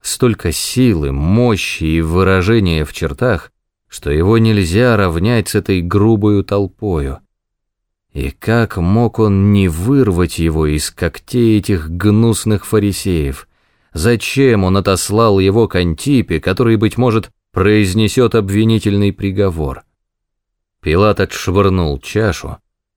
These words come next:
она покатилась по полу, расплескивая остатки вина.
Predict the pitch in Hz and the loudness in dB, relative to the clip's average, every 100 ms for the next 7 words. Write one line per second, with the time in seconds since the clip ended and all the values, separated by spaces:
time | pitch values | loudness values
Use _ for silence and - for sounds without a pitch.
0 | _ 120 117 - 95 95 104 92 78 - | _ -2 -2 0 0 0 2 0 0 -4
1 | - _ 127 117 80 67 62 - 85 87 | -12 _ 0 0 -2 -6 -8 -8 -2 -2
2 | - - 98 107 - 95 90 90 85 82 | -2 -2 0 0 0 -2 0 0 0 -2
3 | - 85 80 - 73 73 67 65 | -4 -6 -6 -8 -6 -4 -6 -10